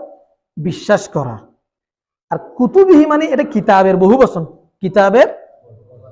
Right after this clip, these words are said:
বহু বচন, সমস্ত কিতাবের উপর বিশ্বাস করা।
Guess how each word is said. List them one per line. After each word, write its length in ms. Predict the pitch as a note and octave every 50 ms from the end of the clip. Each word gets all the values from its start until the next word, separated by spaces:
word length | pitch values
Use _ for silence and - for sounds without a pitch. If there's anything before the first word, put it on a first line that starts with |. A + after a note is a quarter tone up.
| - _ - _ _ _ _ -
বহু 300 | E3 D3+ D#3+ E3+ G3 B3
বচন, 360 | A#3 G#3 - - D3+ C3+ B2+ B2+ - _ _ _ _ _ _
সমস্ত 560 | - F4+ F#4+ G4 F#4+ F#4 F4+ E4+ - E4+ E4+
কিতাবের 420 | B3 A3+ A3+ G3 A3 G3 G3 G3
উপর 220 | F#3+ F3 F#3 F#3 F3
বিশ্বাস 320 | F3+ D#3+ - - G3+ E3
করা। 300 | - E3 D3 C#3 B2+ -